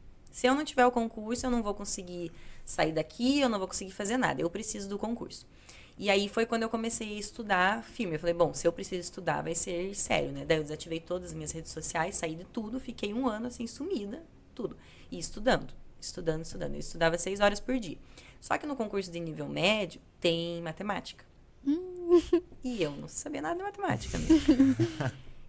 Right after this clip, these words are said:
Speaker 1: E aí eu tentei, eu tentei ver aula no YouTube, et cetera, mas não, não ia. Quem não sabe matemática não, simplesmente não sabe, né? E aí foi quando eu falei assim, "Não, eu tenho que, eu tenho que me aprofundar." Aí eu tive que pegar aula de matemática.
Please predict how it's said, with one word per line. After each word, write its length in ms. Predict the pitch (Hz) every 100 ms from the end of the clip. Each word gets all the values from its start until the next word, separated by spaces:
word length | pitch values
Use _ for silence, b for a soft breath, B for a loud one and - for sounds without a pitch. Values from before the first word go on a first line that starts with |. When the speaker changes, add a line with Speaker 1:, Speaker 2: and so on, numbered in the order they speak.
| -
Speaker 1:
E 120 | 196
aí 260 | 202 208 202
eu 100 | 208
tentei, 800 | 233 233 240 240 226 233 240 -
eu 60 |
tentei 480 | 247 233 208 208 240
ver 120 | 202
aula 180 | 196 202
no 80 | 214
YouTube, 680 | 277 285 220 202 240 226 185
et 80 |
cetera, 220 | 180 180 202
mas 160 | 262
não, 180 | 320 311
não 200 | 269 320
ia. 400 | 240 226 180 - - - -
Quem 140 | 233
não 80 | 240
sabe 240 | - 240
matemática 400 | 233 226 214 -
não, 80 | 427
simplesmente 480 | - 302 285 269 262
não 120 | 285
sabe, 540 | - 254 214 233 - - -
né? 340 | 175 160 165 226 B B 254 B -
E 160 | 185
aí 260 | 208 214 196
foi 200 | 196 233
quando 240 | 240 226 226
eu 60 |
falei 180 | 226 220
assim, 220 | 226 240
"Não, 280 | 208 175 147
eu 120 | 151
tenho 400 | 170 180 165 175
que, 1000 | 185 - 208 202 208 208 208 202 208 220 233
eu 80 |
tenho 180 | 175 165
que 80 | 160
me 80 | 165
aprofundar." 420 | 160 165 165 208
Aí 220 | 156 151 147
eu 120 | 135
tive 220 | - 160
que 40 |
pegar 260 | - 165 160
aula 120 | 151
de 80 | 156
matemática. 640 | 151 - 208 170 - -